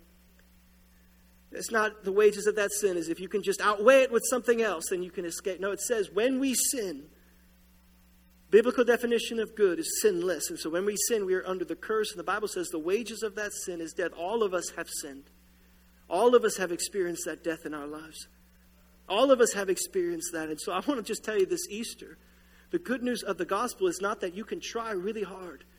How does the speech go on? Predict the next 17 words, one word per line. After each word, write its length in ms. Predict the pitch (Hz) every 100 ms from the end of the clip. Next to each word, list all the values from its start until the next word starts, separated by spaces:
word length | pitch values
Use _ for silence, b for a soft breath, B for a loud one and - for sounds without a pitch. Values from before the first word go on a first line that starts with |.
| b b -
and 80 | 170
make 180 | 175 -
your 80 | 165
way 100 | 156
to 80 | 151
heaven. 300 | 160 151 151
The 60 |
good 200 | 156 220
news 200 | 226 -
of 100 | 190
the 80 | 165
gospel 420 | 160 196 202 190
is 120 | 170 190
not 180 | 202 185
that 120 | 165
you 100 | 190
can, 200 | 190